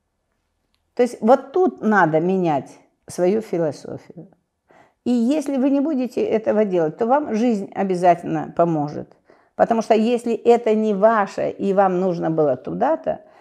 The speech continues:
ведь на самом деле мы, э, первое, что делаем, мы, когда идём там уч-, э, чаще всего учиться, это нас родители направляют тем или иным образом. Редко кто выбирает по своей про-, вот я туда хочу. Ну, нам не дали такого инструмента, чтобы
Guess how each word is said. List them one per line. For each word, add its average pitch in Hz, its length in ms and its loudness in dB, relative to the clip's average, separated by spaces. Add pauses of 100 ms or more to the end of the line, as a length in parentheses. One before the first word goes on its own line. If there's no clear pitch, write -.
(160)
ведь 220 240 -6
на 220 180 -4
самом 226 440 0
деле 254 340 0
мы, 226 260 -2 (160)
э, 175 100 -4
первое, 190 420 2
что 170 200 -6
делаем, 147 360 -2
мы, 214 160 -6 (180)
когда 208 380 6
идём 190 240 0
там 180 180 4
уч-, 175 220 -6
э, 147 400 -2
чаще 175 340 0
всего 175 300 -2
учиться, 202 400 -4
это 190 220 0
нас 190 260 -2
родители 175 500 -4
направляют 139 640 -4
тем 165 220 -4
или 151 140 -2
иным 143 260 -4
образом. 135 560 -8 (300)
Редко 254 400 2
кто 214 260 2
выбирает 185 560 4
по 160 80 4
своей 165 340 -2
про-, 151 220 -2
вот 170 220 -4
я 156 160 2
туда 147 260 -4
хочу. - 500 -8 (640)
Ну, 220 180 0
нам 208 260 2
не 214 80 0
дали 196 500 4
такого 165 580 -2
инструмента, 175 600 -4
чтобы 160 380 -8